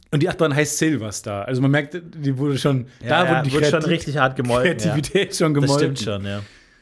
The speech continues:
Speaker 1: Nee, aber sowas fände ich natürlich gut, wenn man sagt, ähm, Schoko Fresh und jetzt ist es auch kein Nilpferd mehr. Da will ich immer jetzt einen Autoren sehen, wie da die, die grauen Zellen angestrengt werden. Lass es mal machen.
Speaker 2: Ich überleg grad ein Pen and Paper, wo alle so diese Maskottchen spielen,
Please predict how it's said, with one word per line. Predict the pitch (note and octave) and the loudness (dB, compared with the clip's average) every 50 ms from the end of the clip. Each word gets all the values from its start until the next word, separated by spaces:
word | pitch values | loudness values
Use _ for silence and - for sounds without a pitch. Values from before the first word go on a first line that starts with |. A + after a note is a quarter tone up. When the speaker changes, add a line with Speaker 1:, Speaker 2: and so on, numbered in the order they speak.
| _ _ - | _ _ -4
Speaker 1:
Nee, | D#3+ F#3 A3 A#3+ | -2 0 0 2
aber | A3+ G#3 G3+ | 2 0 0
sowas | F#3 F3+ A#3 A3 F3+ - - | 0 0 0 0 0 0 -2
fände | A3+ G#3 G#3 | -2 0 0
ich | G3 | 0
natürlich | F#3 F#3 G3+ F3+ - | 0 -2 -2 -2 -2
gut, | - G3 G#3 F3+ - - | -2 -4 -4 -4 -4 -4
wenn | E3 E3+ | -4 -2
man | E3+ D#3+ | -2 -2
sagt, | D3+ D#3 D#3+ E3 D#3+ - - - - - _ _ - - - - | 0 0 0 -2 -2 -6 -16 -20 -20 -20 _ _ -20 -20 -14 -8
ähm, | D3+ C#3+ C#3 C#3 D3 C#3+ | -4 -2 -2 -2 -4 -4
Schoko | - - F3 E3+ F3+ | -4 -4 -4 -2 -4
Fresh | - - - D#3+ D#3+ D#3+ D#3 - - - - | -4 -2 2 2 4 2 2 -2 -6 -10 -12
und | - E3+ D#3 D3+ | -8 -6 -4 -2
jetzt | D#3 D#3 D3+ | -2 -4 -4
ist | D#3+ C#3+ C3 E3 | -6 -8 -8 -8
es | - | -8
auch | - C#3 | -10 -6
kein | - - D3 D3 | -2 0 0 2
Nilpferd | D3 E3+ F3 - D#3 C#3 | 2 2 0 0 -2 -2
mehr. | C#3+ C#3+ C#3+ C#3 - - - - - - | -2 -4 -4 -6 -8 -14 -20 -20 -20 -16
Da | - - D#3 D3 | -12 -6 -2 0
will | F3+ | 0
ich | F3 | 2
immer | F3+ F3 E3+ | 2 2 2
jetzt | E3 C3+ C3+ | 2 0 -2
einen | D#3+ E3+ | -4 -4
Autoren | D#3+ D3 - E3 D#3+ D#3+ D3+ | -4 -2 -2 0 0 0 2
sehen, | C#3 C#3+ C#3 C3+ B2+ A#2 | 2 2 2 2 0 0
wie | C3 B2 | -2 0
da | C3 C3 B2+ | 0 0 0
die, | A#2+ B2+ B2 A#2+ A#2+ A#2 - - - - - - | 0 0 -2 -2 -4 -6 -10 -16 -20 -20 -14 -12
die | - A#2 | -10 -8
grauen | - B2 C3 C3+ C3 C3+ | -4 0 2 2 2 2
Zellen | C3 - D3 D3 C3+ B2+ A#2+ C#3 | 2 0 0 2 2 2 0 0
angestrengt | B2+ C#3 C3+ B2+ - A2+ G#2+ G#2 F#2 | -2 -4 -6 -6 -6 -8 -8 -8 -8
werden. | F2 F2 F2+ F#2 G2 A#2 - _ - - - - - - _ _ - | -8 -10 -10 -10 -12 -12 -16 _ -20 -20 -20 -20 -20 -20 _ _ -6
Lass | - E3+ F#3+ A3 | -4 -4 -2 -2
es | A3 | -2
mal | A#3 F#3 | -2 0
machen. | F3 D3+ - G2+ F#2 G2+ F#2+ - - | -2 -2 -2 -4 -8 -10 -12 -10 -10
Speaker 2:
Ich | - - - | -8 -6 -4
überleg | D3 C#3+ B2+ B2+ A#2+ - | -4 -4 -4 -4 -4 -6
grad | - B2+ A#2+ - | -6 -6 -6 -6
ein | B2+ A2+ | -8 -6
Pen | - B2 A2 | -4 -4 -4
and | G#2+ G2+ | -4 -4
Paper, | - - G#2+ B2+ B2+ D3 C3 A2 | -6 -4 -4 -2 -2 0 -2 -2
wo | A2 A#2 | -2 -4
alle | - - A2+ B2 C3 | -4 -2 -2 -2 -2
so | A2 A2 A#2+ | -2 -2 -4
diese | A2 A2 G#2 A2 | -4 -4 -4 -4
Maskottchen | G#2 G#2+ F#2 - - - - C#3 - - - B2+ | -4 -4 -4 -6 -8 -10 -12 -14 -12 -10 -10 -8
spielen, | A2 - - - F#2+ G2+ G#2 F#2+ F#2 A2 C3 D#3 | -8 -10 -10 -10 -10 -8 -8 -8 -8 -8 -10 -12